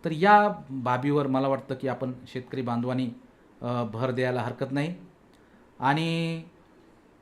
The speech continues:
यामध्ये, अ, ज्या काही महत्त्वाच्या, अ, गोष्टी आहेत तर त्या ह्या पाच सूत्र आहेत. ती पाच सूत्र आपण निश्चित,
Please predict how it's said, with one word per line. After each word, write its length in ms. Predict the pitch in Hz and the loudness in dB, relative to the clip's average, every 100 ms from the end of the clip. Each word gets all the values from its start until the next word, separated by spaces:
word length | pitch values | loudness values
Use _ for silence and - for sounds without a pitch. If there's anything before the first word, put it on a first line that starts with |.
| _ _ - _ - 120 127 | _ _ -20 _ -20 -18 -8
यामध्ये, 640 | 131 165 170 151 151 117 - - - - _ _ _ - - - - - - - - - - - - - - | 2 4 4 4 2 2 -6 -20 -20 -20 _ _ _ -20 -20 -20 -20 -20 -20 -20 -20 -20 -20 -20 -20 -20 -8
अ, 60 | 123 135 135 135 135 131 - - - - 110 110 | -2 2 4 4 2 -2 -8 -20 -20 -20 -12 -6
ज्या 80 | 139 | -2
काही 360 | 156 156 170 - - | 0 0 -4 -8 -6
महत्त्वाच्या, 600 | 113 117 - 180 180 110 - - _ _ - - | -4 -4 2 2 2 -2 -4 -20 _ _ -20 -14
अ, 300 | 120 120 120 117 | -8 -4 -4 -4
गोष्टी 260 | 123 - 139 | -6 -4 -4
आहेत 240 | 104 110 - - - - - | -4 -8 -10 -20 -20 -20 -12
तर 40 | 123 | -6
त्या 380 | 139 139 127 - - - - | 2 2 2 -4 -20 -20 -14
ह्या 220 | 95 120 | -6 -6
पाच 440 | 117 135 139 139 | -4 0 0 0
सूत्र 340 | - 135 - 160 | -12 -12 -2 0
आहेत. 240 | 139 156 - - - - - - - - | 2 0 -4 -16 -20 -20 -20 -20 -14 -4
ती 380 | 139 139 139 - - - - - - | 0 0 -4 -12 -20 -20 -20 -6 0
पाच 300 | 147 - - | 0 0 -8
सूत्र 260 | - 131 110 - - - - | -6 -6 -6 -12 -20 -20 -12
आपण 360 | 110 - 131 123 | -8 -2 -2 0
निश्चित, 300 | 151 - | -2 -2